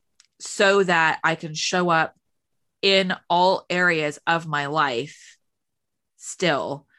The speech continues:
when I have this additional new big responsibility in my lap?" Because I definitely don't want, um, all of my energy to go onto that and then have other areas of my life suffer,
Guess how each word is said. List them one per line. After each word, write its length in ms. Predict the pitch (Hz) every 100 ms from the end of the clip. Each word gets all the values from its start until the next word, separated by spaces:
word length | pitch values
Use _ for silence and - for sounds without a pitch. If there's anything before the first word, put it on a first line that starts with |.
| _ _ -
when 200 | 170 160
I 80 | 160
have 300 | 160 156 151
this 180 | 147
additional 540 | 151 147 143 151 143 143
new 260 | 139 135 135
big 240 | 131 127
responsibility 760 | 127 - 135 - 117 113 98 71
in 80 | 90
my 140 | 87
lap?" 240 | 73 - - _ _ _ - _
Because 560 | 175 - 165 156 147 - _
I 120 | 160 151
definitely 520 | 160 160 170 - 156
don't 360 | 160 147 147 -
want, 500 | 147 139 - - - _ -
um, 380 | 151 131 120 - _ 147
all 240 | 143 143
of 140 | 131
my 160 | 143 127
energy 480 | 135 135 135 139 123
to 140 | -
go 180 | 131 123
onto 240 | 120 110 -
that 300 | 110 117 -
and 100 | 131
then 100 | 123
have 200 | 135 123
other 220 | - 131
areas 360 | - 127 127 123
of 100 | 120
my 140 | 117
life 200 | 92 90
suffer, 460 | - 165 175 190 190